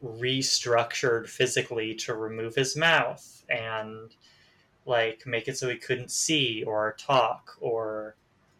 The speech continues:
do anything. Hence the title, I Have No Mouth, But I Must Scream, because this is such a horrible existence,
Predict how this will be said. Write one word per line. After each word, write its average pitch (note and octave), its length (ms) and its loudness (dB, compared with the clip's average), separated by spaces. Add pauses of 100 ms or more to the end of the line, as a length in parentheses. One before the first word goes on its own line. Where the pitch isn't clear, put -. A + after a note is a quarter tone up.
(400)
do C3+ 120 4
anything. A#2+ 360 -2
Hence B2+ 280 0
the B2 100 0
title, A2+ 300 2
I A2 80 2
Have A2 160 0
No A#2 140 -2
Mouth, A2 260 -2
But - 100 -4
I G#2+ 120 0
Must G#2 180 -6
Scream, A2+ 360 0
because A2 420 0
this B2 160 -2
is - 60 -2
such C3+ 200 0
a A2+ 60 -6
horrible A2+ 360 2
existence, A#2 920 0